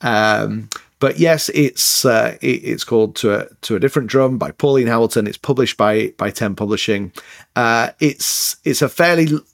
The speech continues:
inexpensive paperback, um, but it's the, it's a book that I am just gonna be recommending over and over and over again. So,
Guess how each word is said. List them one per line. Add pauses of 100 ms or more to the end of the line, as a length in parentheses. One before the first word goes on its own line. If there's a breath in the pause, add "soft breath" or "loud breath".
(120)
inexpensive
paperback, (340 loud breath)
um,
but
it's
the, (300)
it's
a
book
that
I
am
just
gonna
be
recommending (140)
over
and
over
and
over
again.
So,